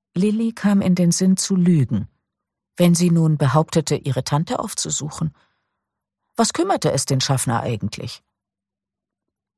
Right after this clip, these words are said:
Bevor sie sich für eine Antwort entscheiden konnte, schien er die Wahrheit schon in ihrem Gesicht gesehen zu haben. „Wenn du in Berlin bist, melde dich bei den Schwestern von der Bahnhofsmission am Lehrter Bahnhof“,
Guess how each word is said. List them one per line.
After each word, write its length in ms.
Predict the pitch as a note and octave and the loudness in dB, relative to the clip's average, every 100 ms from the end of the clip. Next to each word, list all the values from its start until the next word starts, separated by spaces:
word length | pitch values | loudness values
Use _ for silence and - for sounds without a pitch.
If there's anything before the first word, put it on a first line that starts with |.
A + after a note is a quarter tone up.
| _ _ | _ _
Bevor 300 | G#3+ - B3+ | -2 0 0
sie 140 | A#3+ | 0
sich 200 | G3+ G3+ | 0 -2
für 100 | - | -2
eine 240 | - E3 - | 0 0 0
Antwort 340 | F#3 - F3 | -2 -2 -4
entscheiden 480 | D3+ - E3+ E3 F#3 | -4 -4 -2 0 0
konnte, 380 | - F3+ F#3 F#3 - - - | 2 2 2 -2 -4 -14 -6
schien 280 | - G#3 | 0 2
er 140 | F#3+ F3 | 2 0
die 160 | E3+ | 0
Wahrheit 400 | D#3 D#3+ D#3 D#3+ | 0 2 2 0
schon 240 | - D3 C#3+ | 0 -2 0
in 160 | C#3+ | -2
ihrem 280 | - C3 C3 | -2 -2 0
Gesicht 400 | B2 A#2 A2 - | 0 0 -2 -4
gesehen 380 | A2+ - E2+ D2 | -6 -4 -4 -4
zu 260 | - - - | -6 -6 -8
haben. 280 | - - - _ _ _ _ _ _ _ _ _ _ _ _ - | -10 -12 -20 _ _ _ _ _ _ _ _ _ _ _ _ 4
„Wenn 200 | G#3 F#3+ | 4 6
du 80 | |
in 180 | E3 D#3+ | 4 4
Berlin 460 | C3+ G#2+ C3+ E3+ C#3 | 2 2 2 2 2
bist, 320 | D3 - - - - | 0 -2 -8 -18 -4
melde 320 | - D#3 E3 | 2 4 4
dich 200 | D3+ C#3 | 0 -2
bei 140 | - C3+ | 0 0
den 140 | C3 | 0
Schwestern 480 | B2 D3+ D#3 - C3+ | 2 4 4 2 2
von 160 | C#3 C3 | 2 0
der 100 | B2+ | 4
Bahnhofsmission 920 | D3 D3+ C3+ - C3 B2 - B2 A#2 | 4 4 2 0 -4 -4 -2 -4 -2
am 140 | A#2 | -2
Lehrter 360 | A2 B2+ - A2+ | 0 0 2 2
Bahnhof“, 640 | B2 A#2+ F#2+ D#2+ F2 | 4 2 2 -6 -8